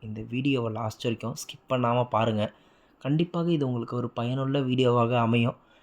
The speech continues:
இது மட்டும் இல்லாம, சேனலை சப்ஸ்கிரைப் பண்ணாதவங்க சப்ஸ்கிரைப் பண்ணிட்டு போலாம். என்னன்னு கேட்டா, நீங்க இதன் மாதிரியான ஆட்கள் கிடையாது. நீங்க எப்போதுமே ஒரு சுறுசுறுப்போ,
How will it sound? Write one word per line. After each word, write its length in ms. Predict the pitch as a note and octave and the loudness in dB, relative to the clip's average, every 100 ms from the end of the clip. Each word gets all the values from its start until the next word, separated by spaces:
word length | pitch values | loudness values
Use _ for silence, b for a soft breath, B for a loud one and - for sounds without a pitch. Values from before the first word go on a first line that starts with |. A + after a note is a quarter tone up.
| b | b
இது 140 | - A#2+ | -10 -8
மட்டும் 280 | A#2 - C3 | -8 -6 -6
இல்லாம, 280 | B2 B2 - | -4 -6 -6
சேனலை 420 | - D3+ E3 C#3+ | 0 4 4 4
சப்ஸ்கிரைப் 460 | - - - C#3 C3+ | 0 -6 -8 -8 -4
பண்ணாதவங்க 420 | A#2 A2+ A2+ A2 | -2 -2 -2 -2
சப்ஸ்கிரைப் 420 | - - - G2+ - | -6 -12 -12 -12 -8
பண்ணிட்டு 220 | G2+ G#2+ | -10 -8
போலாம். 360 | G#2 G#2 G#2+ - b b b | -4 -2 -4 -6 b b b
என்னன்னு 440 | - A#2 E3+ G#3 F#3 | -6 -2 2 2 2
கேட்டா, 320 | C#3 B2+ A#2+ - - _ _ - | -2 -4 -6 -8 -14 _ _ -2
நீங்க 300 | C#3+ F#3+ G3+ | 4 4 6
இதன் 300 | D3+ D3 D#3 | 6 4 2
மாதிரியான 440 | D3 C3 C3 C3 | 2 0 -2 -2
ஆட்கள் 440 | B2 B2+ - C3 - | -4 -6 -6 -6 -2
கிடையாது. 340 | A2+ B2 G#2+ _ - | -2 0 -2 _ -14
நீங்க 260 | A#2+ B2+ A#2+ | -8 -4 -4
எப்போதுமே 540 | A2 - D3 C3+ C3 | -4 -4 -2 0 -2
ஒரு 220 | C3+ B2+ A2+ | -6 -6 -8
சுறுசுறுப்போ, 680 | - B2 B2+ C3 A#2 - | -6 -6 -2 -2 -2 -6